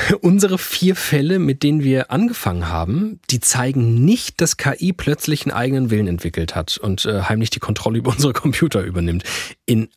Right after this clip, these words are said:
allen Fällen haben die Modelle eigentlich nur, ich sag's mal in Anführungszeichen, den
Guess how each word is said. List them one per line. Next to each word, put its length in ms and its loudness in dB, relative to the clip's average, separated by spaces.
allen 380 2
Fällen 420 -2
haben 120 0
die 60 0
Modelle 640 0
eigentlich 720 0
nur, 680 4
ich 160 -12
sag's 180 -4
mal 60 0
in 80 -2
Anführungszeichen, 920 -2
den 160 0